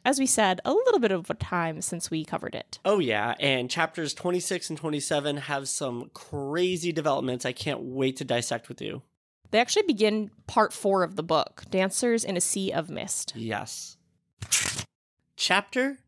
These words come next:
Speaker 2: twenty-six. Our blurb at the beginning of the chapter reads, "I am growing so very tired."
Speaker 1: And Brandon Sanderson said in his annotations that this is one of his favorite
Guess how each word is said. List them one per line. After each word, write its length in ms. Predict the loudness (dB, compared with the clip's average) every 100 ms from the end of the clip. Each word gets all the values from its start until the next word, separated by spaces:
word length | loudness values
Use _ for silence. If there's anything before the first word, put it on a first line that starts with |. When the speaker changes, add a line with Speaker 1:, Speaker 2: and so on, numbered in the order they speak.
| _
Speaker 2:
twenty-six. 1000 | 0 0 2 0 0 0 -4 -8 -10 -10 _ _ _ _ _ _ 4
Our 260 | 4 4
blurb 640 | 0 0 2 6 6 4 0
at 120 | -2
the 80 | -6
beginning 400 | -4 -2 -2 -2
of 80 | -6
the 80 |
chapter 720 | -10 -4 -4 -2 0 0 0 -6 _ -6
reads, 720 | -2 0 0 -2 -4 -8 -10 _ _ _ _ _ _ 2
"I 80 |
am 180 | 4 2
growing 640 | 2 4 6 6 2 -2 -8 _ -12
so 340 | -6 0 2
very 320 | 4 2 0
tired." 500 | -2 -2 -2 -4 -8 -16 _ _ _ -4
Speaker 1:
And 160 | 0
Brandon 300 | 2 4 2
Sanderson 500 | 2 2 2 0 -2
said 300 | 0 2 0
in 200 | 2 0
his 140 | 0 0
annotations 680 | 0 0 -2 -4 -2 -2 0
that 180 | 2
this 180 | 2 2
is 100 | 2
one 140 | 2 2
of 100 | 2
his 180 | 0
favorite 720 | 0 2 2 2 0 -2 -4